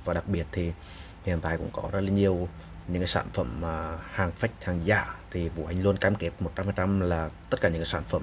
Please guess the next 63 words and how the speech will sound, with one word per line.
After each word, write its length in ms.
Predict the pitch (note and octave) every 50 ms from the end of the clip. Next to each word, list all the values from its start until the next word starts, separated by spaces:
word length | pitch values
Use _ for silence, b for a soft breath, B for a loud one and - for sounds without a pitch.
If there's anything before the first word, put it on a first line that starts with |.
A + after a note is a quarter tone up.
| - E2+
đều 120 | F2 F2+
được 180 | E2+ E2 - -
Vũ 100 | D#2+ D#2
Anh 120 | E2 F2+
chuyển 200 | - - F#2 D2+ -
trực 140 | - - -
tiếp 140 | - F2 D#2+ -
từ 100 | - G2
nước 100 | F2+ F2+ -
Nga 160 | - F#2 F#2+ F#2+
về 120 | F2+ F#2
đến 140 | E2+ E2 D#2
tận 180 | - F2 E2 D#2+ -
tay 180 | E2+ F#2 G2+ G2+
của 100 | - F2+
mọi 160 | E2+ E2 F2
người 220 | F#2 G2+ A2 G2+ - B B B B B B B -
và 80 | - - -
cực 180 | - A2+ -
kỳ 120 | - A2+ G#2
đảm 220 | F#2+ F2 C2+ A1+
bảo 180 | - - - - - - - - - - - - - -
mọi 100 | D2 C#2+
người 100 | F2 F#2+
nhé. 100 | A2 A2 B B B B B B B B - -
À, 100 | E2+ E2 E2
hàng 360 | E2+ E2+ F#2 F2+ F2 E2+ F2 E2+
là 160 | F2 F2 E2+
chính 180 | E2+ - -
hãng 240 | D#2+ F2 G#2 - -
một 60 | - -
trăm 120 | - F#2
phần 80 | F#2 -
trăm 140 | F2+ F#2 F#2
và 80 | F2
được 140 | E2+ D#2+ -
bảo 140 | G2+ - -
hành 220 | G2 F2+ F2 F2
một 120 | E2+ D#2+ - -
năm 160 | F2+ F2 G2 -
chính 140 | - E2+ E2
hãng. 160 | F2 F#2 - - - - - - - - - -
Đấy. 100 | - - - - - - - - - - - - - - - - - - - - - - B B B B B B - - - - - - -
Những 100 | G#2+ G2+
hình 200 | E2+ G#2 G#2+ A2
ảnh 100 | G#2 F#2 F2+ E2
chi 120 | - A#2 A#2
tiết 240 | A#2 - A2 C3 - - - F2
Vũ 120 | F2+ E2
Anh 140 | D#2 F2 F#2
đã 80 | F2+
để 160 | F2+ G2 F2 -
ở 140 | - -
ngay 200 | E2+ F2+ F2+ F#2+
bên 120 | F#2+ G2 G2+
dưới 200 | - E2 - -
clip 320 | - - F#2 G2 - -
này, 160 | G#2+ G#2 - - - - - - - -
cũng 120 | - - - D#2+
như 100 | F#2 G2
là 100 | F#2+ F#2
giá 280 | E2 D#2+ E2 C2+ B1+ -
sale, 300 | - - - G#2 A2+